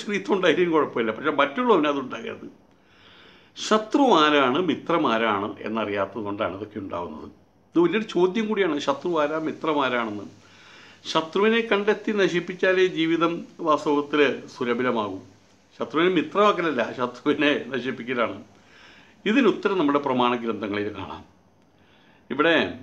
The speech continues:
ഭഗവത്ഗീതയുടെ പശ്ചാത്തലം പോലും ആലോചിച്ച് നോക്കുക.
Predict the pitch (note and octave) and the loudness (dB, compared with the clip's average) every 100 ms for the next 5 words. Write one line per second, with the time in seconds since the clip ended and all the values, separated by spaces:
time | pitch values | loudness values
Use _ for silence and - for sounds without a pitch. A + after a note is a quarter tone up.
0 | - _ _ _ _ _ _ _ _ D3 | -18 _ _ _ _ _ _ _ _ -2
1 | C#3+ F3 A3 G#3 G#3+ G3+ F#3+ E3 - F3+ | 2 6 4 4 2 2 2 -2 -2 -2
2 | F3+ F#3 F3+ E3+ D3+ C#3+ C#3+ C#3 A#2+ A2+ | 0 0 0 2 2 2 0 -4 -4 -4